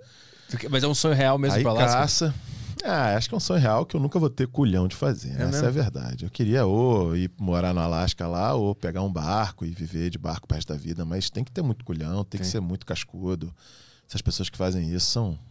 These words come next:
Speaker 2: meus heróis particulares, de verdade.
Speaker 1: Eu
Speaker 2: São os
Speaker 1: queria.
Speaker 2: meus heróis particulares.
Speaker 1: Eu, um, um dos sonhos que eu tenho, que eu não vou ter culhão pra fazer, é ir morar na Islândia.
Speaker 2: Puta caralho, tu tá vendo essa série que saiu agora, que é da Islândia?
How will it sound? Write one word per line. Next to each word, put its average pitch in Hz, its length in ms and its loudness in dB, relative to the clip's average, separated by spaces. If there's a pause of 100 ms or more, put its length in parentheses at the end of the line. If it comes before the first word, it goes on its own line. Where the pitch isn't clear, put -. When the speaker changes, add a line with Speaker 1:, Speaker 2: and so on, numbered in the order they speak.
Speaker 2:
meus 87 180 -2
heróis 90 400 0
particulares, 80 600 -8
de 87 100 -8
verdade. 87 520 -4 (640)
Speaker 1:
Eu 117 140 -8
Speaker 2:
São 95 140 -2
os - 40 0
Speaker 1:
queria. 82 40 -2
Speaker 2:
meus 87 120 2
heróis 80 260 0
particulares. 80 680 -6
Speaker 1:
Eu, 117 100 -4 (100)
um, 139 360 0
um 135 60 -2
dos 131 120 -4
sonhos 135 260 -2
que - 80 -6
eu 113 40 -4
tenho, 120 200 -4
que 117 80 -4
eu - 20 -2
não 117 80 -2
vou 113 100 -2
ter 113 120 -4
culhão 110 160 -2
pra 113 80 -4
fazer, 110 260 -4
é 120 60 -2
ir 123 80 -2
morar 120 200 -2
na 127 80 -2
Islândia. 98 480 -4 (720)
Speaker 2:
Puta - 680 -2
caralho, 98 520 -8
tu - 100 -16
tá 120 100 -4
vendo 131 220 0
essa 101 180 -2
série 98 560 0 (420)
que - 100 -16
saiu 92 220 0
agora, 95 280 0
que 92 100 -6
é 87 60 -2
da 85 120 -4
Islândia? 92 540 -2